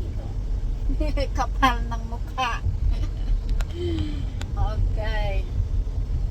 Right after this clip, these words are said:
So, nag-respond na yung mga bata. They say that they are ready. So, hindi na ako papasok ng bahay. Sabihin ko na lang sa kanila, "Jump off."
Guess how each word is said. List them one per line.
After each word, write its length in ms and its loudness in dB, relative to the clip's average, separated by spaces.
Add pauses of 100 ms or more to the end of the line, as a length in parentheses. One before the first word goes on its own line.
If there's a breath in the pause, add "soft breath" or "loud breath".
(520)
So, 160 -4
nag-respond 500 0
na 140 2
yung 100 0
mga 220 2
bata. 500 0 (240)
They 220 2
say 400 6
that 260 8
they 160 6
are 140 -2
ready. 400 0 (1200)
So, 480 6
hindi 160 4
na 100 8
ako 160 4
papasok 300 6
ng 160 2
bahay. 400 8 (1040)
Sabihin 260 6
ko 80 2
na 160 4
lang 60 2
sa 100 4
kanila, 240 6
"Jump 240 2
off." 160 4